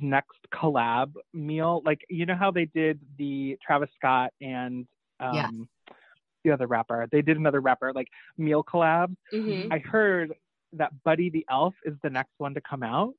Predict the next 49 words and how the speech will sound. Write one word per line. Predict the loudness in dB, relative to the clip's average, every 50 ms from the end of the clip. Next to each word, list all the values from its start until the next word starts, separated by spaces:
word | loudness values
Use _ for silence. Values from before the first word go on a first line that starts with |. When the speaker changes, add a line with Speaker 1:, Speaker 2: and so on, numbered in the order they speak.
| _ _ -12
Speaker 2:
Oh | -8
my | -6 -6 -6
God. | -6 -8 -8 -8 -8 -10 -12 -14 -18 _
Speaker 3:
<laughs> | _ -6 -4 -4 -6 -10 -8
That's | -2 0 2 2 2 0
gonna | -2 -2 2 4
be | 4
Speaker 1:
This | 4 6
is | 6 4 2 2 0 0 0
Speaker 3:
amazing. | 0 0 0 0 -2 -2 -4 -6 -10 -20
<laughs> | -20 -20 _ _ _ -4
Speaker 1:
this | 2 4 4 6 6 6
is, | 4 4 4 2 2
I'm, | 4 4 4 2 0 0
I'm | 0 2 2
just, | 0 -2 -4 -6
you | -4 -2 0
know, | 0 0 0 0
for | -2 0
the | 0 0
lawyers | 0 2 2 2 4 2 0 0 -2
that | -2 -4
are | -4
present, | -2 -2 -2 -2 -2 -2 -4 -4 -2
I | -2 -2
am | -2 -2 -2
alleging | -2 0 2 2 2 4 2 0 0 0
that | -2 -2 -2
this | -4 -2 -2
is | -2 -2 0
happening. | 0 0 0 0 -2 -2 0 0 -2 -2 -4 -4
Speaker 3:
<laughs> | 2 4 6 6 4 4 -2 -10 -4 0 0
Speaker 1:
Um, | 2 2 0 -2
this | -4 -6 -6
is | -6 -4 -2
not | -2 -2 -2 0 2
fact, | 4 6 6 4 2 0 -8 -18 _ -10 -10 -10 -6 -4 -4 -4 -4 -4 _ -6 -4 -4 -2 0
but | 2 2
I, | 4 2 2 2
this | 0 0 0
is | 2 2
Speaker 2:
You | 4
Speaker 1:
what | 6 8
I | 6 6 6
heard, | 4 2 0
Speaker 2:
always | -2 0 2 4
have | 4 4
Speaker 1:
okay? | 4 2 4
Speaker 2:
the | 4